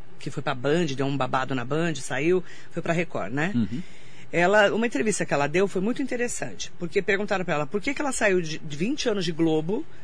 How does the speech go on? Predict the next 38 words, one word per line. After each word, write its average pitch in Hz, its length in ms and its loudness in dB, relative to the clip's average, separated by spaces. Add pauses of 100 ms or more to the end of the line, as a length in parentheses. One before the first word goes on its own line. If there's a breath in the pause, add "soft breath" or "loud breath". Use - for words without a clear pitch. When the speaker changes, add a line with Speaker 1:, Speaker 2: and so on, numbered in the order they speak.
(180 soft breath)
Speaker 1:
pra 185 140 4
ir 190 60 2
pra 196 100 -2
uma 196 100 -2
emissora 185 340 0
tão 180 140 -2
pequena 170 320 0
como 170 160 -2
a 170 40 0
Rede 160 200 -2
T 175 120 -2
V. 147 180 -6 (640 loud breath)
Porque 156 160 -4
ela 175 120 2
falou 180 180 -2
que - 60 0
ela 180 120 2
queria 180 200 -2
pensar 170 320 -4
pela 170 140 -2
cabeça 165 380 0
dela, 143 260 -4 (1200)
não 156 180 0
pela 156 180 -4
cabeça 147 360 -4
dos 139 120 -4
editores 151 440 -6
dela. - 160 -6 (720)
Speaker 2:
Ah, 175 100 2
isso 110 200 2
diz 143 240 2
muito 143 300 6
de 170 80 0
como 196 180 2
é 208 60 4
feito, 180 920 0
de 202 80 0
Speaker 1:
Então, 190 80 0